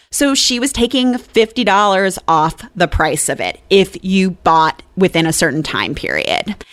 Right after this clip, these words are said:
And you know what? That got me off my butt to buy and stop procrastinating. It was the exact nudge I needed to make the decision and take action on the decision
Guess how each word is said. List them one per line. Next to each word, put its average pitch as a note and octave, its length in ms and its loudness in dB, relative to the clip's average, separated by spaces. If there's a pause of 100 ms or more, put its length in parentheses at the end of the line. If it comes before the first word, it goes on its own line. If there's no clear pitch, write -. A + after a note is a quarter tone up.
(320)
And E4+ 140 2
you F4 60 2
know E4+ 140 2
what? A#3 520 0 (160)
That A#3+ 480 0 (120)
got A#3+ 300 2
me C#4 220 0
off F#3 480 2
my F3+ 400 0 (240)
butt E3 400 0 (140)
to F#3+ 200 2
buy E3 760 2
and G#3 140 -2
stop - 480 0 (180)
procrastinating. D3 1300 -2
It B3+ 180 2
was B3+ 300 2
the B3 280 -4
exact A3 760 -2
nudge F3+ 640 0
I E3 160 -2
needed F#3 640 2 (240)
to - 160 2
make C4 420 2
the A3+ 140 0
decision A3 720 0
and F#3+ 160 0
take A3 320 0
action G#3+ 480 -4
on G3+ 220 2
the G3 80 0
decision D#3+ 800 0